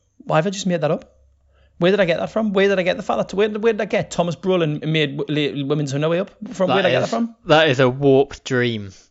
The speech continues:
Speaker 2: that you've had there, Norm, that I would do my best to dispel from your head <laughs> as soon as possible. But he's,
Speaker 1: <laughs>
Speaker 2: he is, he, uh, he's certainly, he, he's on my list that we had to mention. Um, and yeah, my God, there,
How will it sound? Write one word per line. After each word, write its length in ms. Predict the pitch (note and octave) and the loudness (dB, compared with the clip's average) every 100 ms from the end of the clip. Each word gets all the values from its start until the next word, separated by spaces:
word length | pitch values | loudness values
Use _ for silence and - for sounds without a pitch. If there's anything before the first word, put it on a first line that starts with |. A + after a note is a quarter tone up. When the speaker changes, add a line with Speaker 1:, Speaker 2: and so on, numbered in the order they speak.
| - | -16
Speaker 2:
that 100 | B2 | -10
you've 200 | A2+ G#2+ | -8 -6
had 240 | A#2 A2 | -4 -4
there, 180 | G#2+ G#2 | -4 -6
Norm, 320 | G#2 G#2+ G#2 | -6 -6 -4
that 100 | A2 A2+ | -4 -4
I 140 | A2 | -4
would 320 | A2 G#2+ G#2 | -4 -6 -10
do 180 | - A2+ | -6 -4
my 160 | A2 G#2 | -2 -4
best 340 | A#2 G#2+ - | -2 -4 -6
to 60 | A2 | -12
dispel 600 | - - - A2 G#2 G2+ | -12 -8 -2 2 2 -2
from 200 | - G#2+ | -8 -6
your 140 | G2 | -4
head 220 | G#2 G#2+ - - | -4 -4 -6 -10
<laughs> 40 | |
as 160 | - A2 | -8 -4
soon 240 | - A2 | -2 -2
as 80 | A2 | -4
possible. 440 | - A2+ - G#2+ G2 | -4 -4 -4 -10 -10
But 240 | - A#2+ | -8 -2
he's, 160 | B2 F3+ | 2 2
Speaker 1:
<laughs> 560 | F3+ D3 B2 - C3 | 2 -4 -10 -14 -6
Speaker 2:
he 200 | - C#3+ | 2 6
is, 280 | D3 C#3 - - E3 - | 6 4 0 -8 -4 -2
he, 280 | E3+ D#3+ D#3 | 0 0 0
uh, 200 | C#3+ D3+ | 0 0
he's 220 | C#3 B2+ | 0 0
certainly, 440 | - D3 B2+ B2 | 2 2 2 0
he, 240 | A#2 C3+ C#3+ | 0 -2 -2
he's 160 | A#2+ | -2
on 140 | C#3 C3 | 0 2
my 120 | A#2+ | 0
list 320 | A#2 A#2+ - | 0 -2 -4
that 120 | B2+ A#2 | -8 -6
we 100 | G#2+ | -6
had 220 | B2 - | -6 -8
to 260 | - G#2+ F#2+ _ - | -6 -6 -8 _ -14
mention. 540 | A2 G#2+ G2+ - F2+ - - | -8 -8 -8 -12 -12 -16 -12
Um, 560 | A2 G#2 G2+ G#2 G#2+ - | -4 -4 -4 -8 -16 -14
and 360 | A#2 G2+ G2 F#2 | -10 -10 -12 -16
yeah, 280 | - A2+ F#2+ - | -10 -6 -6 -6
my 120 | F#2 | -8
God, 260 | - G#2 | -6 -6
there, 160 | - G2 | -6 -8